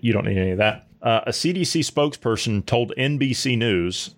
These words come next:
that the agency stopped comprehensively tracking breakthrough cases in May. Well, it's easy because you just dial the P C R test down to what they were supposed to be dialed down to, and guess what? You didn't find anything. Seems simple enough. Bloomberg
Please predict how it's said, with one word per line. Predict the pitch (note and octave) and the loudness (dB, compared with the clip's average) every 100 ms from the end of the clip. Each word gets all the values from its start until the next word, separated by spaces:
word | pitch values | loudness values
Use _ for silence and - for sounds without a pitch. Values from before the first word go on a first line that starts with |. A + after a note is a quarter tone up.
| _ | _
that | A#2+ G2+ A#2 A2+ A2 | -6 0 0 0 -2
the | A2 | 0
agency | B2 C#3 D3+ - | 2 2 -2 -2
stopped | B2+ - B2+ - | -2 2 0 0
comprehensively | - C#3+ E3 F3+ C#3 C#3+ C3+ C3+ | -4 -2 -2 0 0 -2 -2 -2
tracking | B2 - B2 A#2 A#2+ | -2 0 0 0 -4
breakthrough | F#2+ A2 A#2 A#2 A2 | 0 0 0 -2 -2
cases | A#2+ A2+ G#2 A2 F#2 | 2 0 0 -2 -2
in | A2+ F#2+ F2+ | 2 2 2
May. | A2 D#3+ A2+ - _ _ | 0 0 0 -4 _ _
Well, | A2 | -4
it's | G#2 | 0
easy | C#3+ B2+ F2+ | 2 0 -2
because | F#2+ G#2+ | -2 0
you | F#2+ | 0
just | G#2 | -2
dial | F2+ A2 G2+ | 0 0 0
the | |
P | F#2 A2+ | 0 -4
C | - G#2 | 0 0
R | A2+ | 0
test | - F2+ - | 0 -2 0
down | F2+ F2+ G2 | 0 0 0
to | F#2+ | -2
what | G2 | 0
they | F#2 | 0
were | E2 | -2
supposed | - C3+ C#3+ - | -2 0 0 -2
to | |
be | F#2+ | -2
dialed | F#2 F2+ D#2+ | 0 0 0
down | F2 E2+ | -2 -2
to, | - G2+ A2+ | 0 0 0
and | F2+ | 0
guess | G#2+ | 0
what? | B2+ A#2+ G2 | 0 -2 0
You | |
didn't | G2 F#2+ | 0 0
find | A#2+ G2+ D#2+ | 0 0 -2
anything. | D#2 - - - _ - | -4 -4 -4 -6 _ -4
Seems | A#2 G2 | -2 0
simple | G#2 - E2+ | 0 0 -2
enough. | F#2+ D3+ - _ _ A2 | 0 0 -2 _ _ -8
Bloomberg | G#2 E3 A#3 A2+ G2 G2+ C#3 | -2 0 0 0 0 0 -2